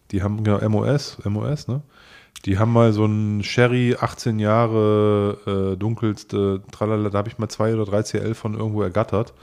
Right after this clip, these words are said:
Und das hättest du, also ob der achtzehn oder fünf gewesen ist, das war jetzt nicht unbedingt erkenntlich, ne?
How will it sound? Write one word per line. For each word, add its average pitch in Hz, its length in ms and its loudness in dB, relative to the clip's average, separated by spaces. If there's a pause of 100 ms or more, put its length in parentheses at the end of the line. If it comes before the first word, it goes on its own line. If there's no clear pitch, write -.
(920)
Und 98 160 -4
das 98 160 -2
hättest - 260 -2
du, 117 60 2
also 98 280 -4
ob - 340 -14
der 95 180 -2
achtzehn 117 340 -2
oder 101 180 2
fünf 127 340 -2
gewesen 123 420 0
ist, 123 280 -8
das - 240 -8
war 110 160 0
jetzt - 300 -4
nicht 117 200 -4
unbedingt 98 360 -4
erkenntlich, 92 520 -8
ne? 92 120 -8